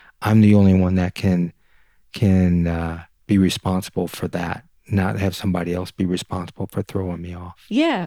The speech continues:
Speaker 2: Or just ask yourself, "Why is it so important to me what my ex thinks?
Speaker 1: Mm.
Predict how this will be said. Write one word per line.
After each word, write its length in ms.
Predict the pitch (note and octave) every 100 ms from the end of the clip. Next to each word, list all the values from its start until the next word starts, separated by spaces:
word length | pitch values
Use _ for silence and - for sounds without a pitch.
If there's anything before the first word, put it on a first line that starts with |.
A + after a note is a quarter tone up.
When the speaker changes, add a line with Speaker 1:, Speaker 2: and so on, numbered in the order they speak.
| -
Speaker 2:
Or 60 | A3+
just 180 | C4 A#3
ask 300 | G#3 C4+ -
yourself, 360 | B3+ A#3 A3+
"Why 340 | F3+ F#3+ A3 E4
is 180 | F#4
it 140 | F#4+ -
so 280 | - C4 B3
important 580 | A3+ A#3+ A#3 G#3 G#3+ -
to 120 | F#3+
me 400 | F3 E3 D#3+ D#3 _ - _
what 300 | D#3+ F3 E3+
my 180 | F3 E3+
ex 340 | D#3 D3 - -
thinks? 540 | D3+ C#3 - - -
Speaker 1:
Mm. 380 | A#2 B2+ B2